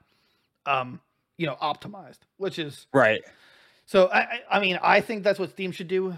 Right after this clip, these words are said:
Speaker 1: for, for all these Sony games, actually. They should really, I, in fact, I'm, I'm, I, I wanna say Epic at some point is gonna be like, "Hey, we want exclusivity with Sony for, for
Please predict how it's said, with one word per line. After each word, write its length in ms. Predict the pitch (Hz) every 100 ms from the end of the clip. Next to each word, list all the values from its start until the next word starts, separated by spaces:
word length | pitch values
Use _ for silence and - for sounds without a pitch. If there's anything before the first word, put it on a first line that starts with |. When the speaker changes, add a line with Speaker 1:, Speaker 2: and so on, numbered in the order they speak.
| -
Speaker 1:
for, 300 | 165 143 139 -
for 360 | 156 143 131 143 -
all 160 | 170
these 180 | 190 139
Sony 220 | 143 135
games, 200 | 127 127
actually. 340 | 123 147 - 127
They 100 | 131
should 200 | 135 110
really, 400 | 131 135 131 123 _ _
I, 100 | 226 233
in 80 |
fact, 220 | 220 226 - _ -
I'm, 240 | 220 202 175
I'm, 400 | 185 214 202 190 -
I, 200 | 175 175 170
I 140 | 165
wanna 360 | 170 165 311 415
say 600 | - - 202 185 160 151 _
Epic 300 | 170 175 151
at 140 | 127
some 180 | - 147
point 300 | 135 135 135
is 80 | 131
gonna 160 | 143
be 160 | 135 135
like, 180 | 135 131
"Hey, 240 | - 135
we 100 | 131
want 240 | 143 143 139
exclusivity 540 | - 139 151 131 127
with 140 | 123 - _ _ _ _
Sony 360 | - 143 131 120
for, 360 | - 127 127 -
for 280 | 139 123